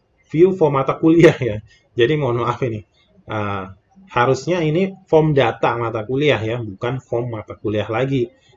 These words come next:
Kalau form mata kuliah ya tampilin lagi tadi yang formnya gitu. Mohon maaf ya, ini sebenarnya ini saya salah ya, saya salah. Tapi kalian juga harus memahami. Jangan sampai nanti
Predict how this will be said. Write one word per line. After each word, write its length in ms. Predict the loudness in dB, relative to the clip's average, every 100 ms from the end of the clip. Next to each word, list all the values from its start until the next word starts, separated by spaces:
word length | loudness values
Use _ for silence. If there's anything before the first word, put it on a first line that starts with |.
| -2
Kalau 160 | -2
form 240 | 2 0 0
mata 160 | -6
kuliah 240 | 0 2 2
ya 160 | 0
tampilin 440 | -4 -6 -6 -8 -4
lagi 260 | -2 -2 -2
tadi 320 | -4 -4 -6
yang 140 | -4
formnya 320 | -2 -2 -4 -10
gitu. 240 | -12 -14 -16 -18 _ _ _ -8
Mohon 180 | -6 -2
maaf 180 | -2 -2
ya, 180 | -4 -6 _
ini 320 | -8 -4 -6 -8 _ _ _ _ _ _
sebenarnya 260 | -6 -2 -2
ini 40 | -2
saya 200 | -4 -4
salah 320 | -2 0 0 -4
ya, 140 | -8 -14 _
saya 280 | -10 -8 -6
salah. 280 | -8 -12 -14 _ _ _ _ _ _ -20 _ _ _ _ _ _ _ _ _ _ _ _ _ _ _ _ _ _ -20 _ -20 -20 _ _ _ _
Tapi 160 | -8
kalian 300 | -4 -2 -2
juga 340 | -6 -6 -6 -6
harus 320 | -10 -14 -14 -10
memahami. 680 | -8 -6 -8 -8 -10 -14 -20 _ _ _ _ _ _ _ _ _
Jangan 320 | -8 -6 -8
sampai 240 | -10 -8
nanti 320 | -6 -6 -6